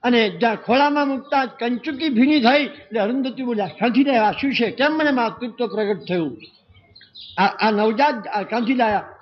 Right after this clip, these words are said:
તો "હોવાના કરી, હમણાં હું તને દસ મિનિટમાં કહું છું. આ ક્યાંથી લાવ્યા?" તો એમ છે ઉમરામાંથી, પણ આવ્યો ક્યાંથી? "હું દસ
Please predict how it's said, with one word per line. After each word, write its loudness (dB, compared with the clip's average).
તો -10
"હોવાના -2
કરી, -2
હમણાં -2
હું -4
તને -2
દસ 4
મિનિટમાં -2
કહું -6
છું. -16
આ 2
ક્યાંથી 4
લાવ્યા?" 4
તો -6
એમ -6
છે -4
ઉમરામાંથી, 0
પણ -4
આવ્યો 0
ક્યાંથી? -2
"હું 0
દસ 0